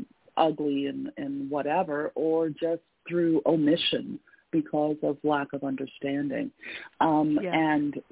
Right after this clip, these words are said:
Speaker 1: that's another, um, important element of research when it comes to historical fiction for, uh, when you're especially looking at African Americans, people of color, blacks, and, and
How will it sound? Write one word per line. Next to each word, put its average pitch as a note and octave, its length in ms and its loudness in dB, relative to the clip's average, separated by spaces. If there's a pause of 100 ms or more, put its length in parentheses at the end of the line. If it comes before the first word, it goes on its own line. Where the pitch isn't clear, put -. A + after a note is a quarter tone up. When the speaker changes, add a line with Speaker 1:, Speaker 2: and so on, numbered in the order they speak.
Speaker 1:
that's D3 280 2 (260)
another, D3 880 4 (100)
um, C#3+ 440 -4 (380)
important - 720 2
element F3 460 2
of C#3+ 160 -4
research D#3 720 -2
when D3 180 -2
it B2+ 140 -4
comes D3 400 -4 (260)
to C#3+ 440 0 (360)
historical D3+ 640 2 (100)
fiction D#3 560 0 (400)
for, D3 420 4
uh, C#3+ 440 -6 (220)
when D3+ 240 2
you're D3 100 2
especially F3 520 0
looking D3 520 -2
at C#3 300 -2
African C3+ 380 -6
Americans, C3+ 600 -2
people C#3 320 -4
of C3 100 -8
color, C3+ 360 2
blacks, C3+ 520 0 (540)
and, D3+ 440 6 (100)
and D3+ 560 2